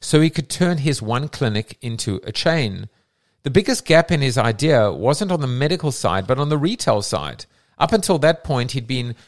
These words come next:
approaching other physicians with little success to invest in his service. We shifted his fundraising strategy and began to approach investors with a retail background. That allowed him to tell the story of us, his medical expertise plus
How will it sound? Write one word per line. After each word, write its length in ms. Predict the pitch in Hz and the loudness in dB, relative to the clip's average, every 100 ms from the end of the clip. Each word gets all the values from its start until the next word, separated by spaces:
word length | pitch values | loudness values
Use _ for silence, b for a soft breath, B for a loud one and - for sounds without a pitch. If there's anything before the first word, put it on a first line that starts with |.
| b | b
approaching 540 | 107 - 151 147 147 120 | -14 2 4 4 0 -4
other 200 | 127 135 | -2 -2
physicians 580 | - 107 131 - 113 107 | -4 -4 -2 -2 -6 -6
with 140 | 107 | -6
little 200 | 107 117 | -4 -4
success 540 | 113 - - 175 101 - | -6 -8 -2 -2 -2 -4
to 120 | 120 | -6
invest 420 | 113 113 165 - | -4 -2 -2 -4
in 100 | 107 | -8
his 120 | 101 | -6
service. 480 | - 107 76 - - b b b b b | -4 -4 -6 -10 -12 b b b b b
We 120 | 156 | 0
shifted 520 | - 233 240 - 127 | 2 2 0 0 -2
his 140 | 120 | -2
fundraising 540 | - 139 139 123 117 110 | -4 -4 2 2 0 -6
strategy 480 | - 139 151 120 107 | -4 -2 -2 -4 -6
and 80 | |
began 320 | 101 110 127 165 | -4 -2 -2 -2
to 100 | 170 | -6
approach 380 | - 120 - | -2 -2 -2
investors 520 | 110 107 127 - 113 - | -4 -2 -2 -2 -6 -4
with 140 | 117 | -4
a 80 | 131 | -2
retail 540 | 107 131 165 127 107 | -2 -4 -2 -2 0
background. 720 | 98 139 - 98 80 - - - _ _ _ _ - | 2 0 0 -6 -8 -10 -18 -20 _ _ _ _ 2
That 140 | 170 | 4
allowed 420 | 226 156 139 156 | 6 4 2 2
him 100 | 147 | 0
to 100 | 139 | -2
tell 280 | 127 - 139 | -4 0 0
the 80 | 123 | 0
story 340 | - 113 110 | -2 0 2
of 100 | 113 | 4
us, 460 | 139 143 - - - _ _ _ | 4 2 0 -8 -8 _ _ _
his 280 | _ 160 131 | _ -4 -2
medical 560 | 120 147 214 - 139 110 | 0 0 0 -2 -2 -2
expertise 680 | 92 - 113 104 - 110 110 | -4 -6 -6 -6 -4 -6 -6
plus 600 | - - 214 196 - | -12 -4 2 2 0